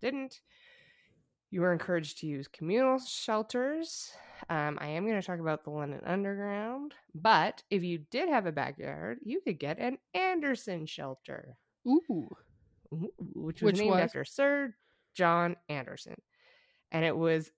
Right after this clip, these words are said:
Speaker 1: two curved corrugated sheets of steel, and they were bolted at the top, and then you would sink them three feet into the ground.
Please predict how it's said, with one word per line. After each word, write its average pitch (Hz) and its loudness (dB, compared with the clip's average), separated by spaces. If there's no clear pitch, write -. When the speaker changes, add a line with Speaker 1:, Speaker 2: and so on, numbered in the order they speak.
Speaker 1:
two 262 2
curved 180 4
corrugated 185 0
sheets - -8
of 143 -8
steel, 156 -8
and 160 -4
they 160 2
were 156 0
bolted 180 4
at 214 -4
the 190 -6
top, - -4
and 156 -4
then 165 0
you 160 -2
would 151 -4
sink 165 -6
them 170 -2
three 185 -4
feet 170 -6
into 156 -6
the 143 -8
ground. 127 -12